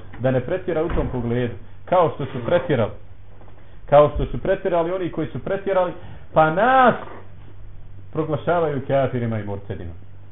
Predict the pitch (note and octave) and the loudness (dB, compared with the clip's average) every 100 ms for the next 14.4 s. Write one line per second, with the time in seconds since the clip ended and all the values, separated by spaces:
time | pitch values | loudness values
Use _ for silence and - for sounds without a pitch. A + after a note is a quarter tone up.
0 | - - - - - - - - - - | -14 -14 -12 -12 -12 -12 -12 -12 -12 -12
1 | - - - C3+ F#3 B3 A3 - - - | -12 -12 -4 2 6 8 6 4 -4 -10
2 | - D3 F3+ E3 C#3+ A#2+ A#2+ A2 A2 G2+ | 0 2 4 2 0 2 2 2 0 -8
3 | - - - - - - - - - - | -12 -14 -12 -12 -12 -12 -12 -12 -12 -12
4 | - - - - - - - - - - | -12 -12 -12 -12 -12 -12 -12 -12 -12 -12
5 | - - - B2 C3+ A3+ G#3+ G#3 G3 - | -12 -12 -2 2 4 4 4 2 0 -2
6 | F3+ F#3 - - - F3 A#3 E3+ G2 - | -2 -2 -2 -10 -2 0 2 0 -4 -8
7 | - C3 C#3+ G3 E3 D#3 A3 B3+ C3+ F#2+ | -12 -6 4 4 4 0 -2 -2 -4 -6
8 | - - - C#3+ C3+ C#3 C3+ E3 G#3+ - | -10 -12 -8 -4 -4 -4 -2 -2 -4 -6
9 | E3 C#3 - G#3+ - G#2 A#2+ G#2 G2+ A2 | -6 0 6 6 4 -4 -2 -4 -6 -10
10 | - G#2+ G2 - - - - - - - | -8 -6 -6 -10 -12 -12 -14 -12 -12 -12
11 | - A#2 A#2+ F3+ G3 F3+ F#3+ E3+ G#2+ - | -4 -2 4 8 8 6 2 0 -4 -10
12 | - - - - - - - - - F3 | -10 -10 -12 -12 -14 -14 -12 -4 6 8
13 | E3 E3 D3+ - - - - - - - | 8 6 -4 -8 -14 -14 -14 -12 -12 -8
14 | B2 D3 F3+ | -2 4 6